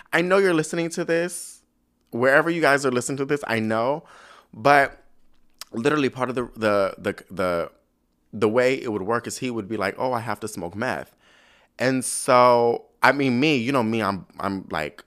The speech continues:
one of the friends that's like, "Bitch, what?" So I remember when he told me that,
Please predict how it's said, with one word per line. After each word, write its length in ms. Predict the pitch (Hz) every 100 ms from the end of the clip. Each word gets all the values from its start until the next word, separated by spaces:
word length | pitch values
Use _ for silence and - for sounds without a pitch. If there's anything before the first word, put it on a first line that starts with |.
| -
one 220 | 80 95
of 60 | 90
the 60 |
friends 260 | 90 95 90
that's 120 | 85
like, 160 | 87 80
"Bitch, 220 | 101 -
what?" 580 | - 82 110 143 - - _ _ _ _ - -
So 140 | -
I 20 |
remember 200 | 147 160
when 140 | 151 143
he 100 | 139
told 380 | - - 196 330
me 100 | 208
that, 400 | 131 123 -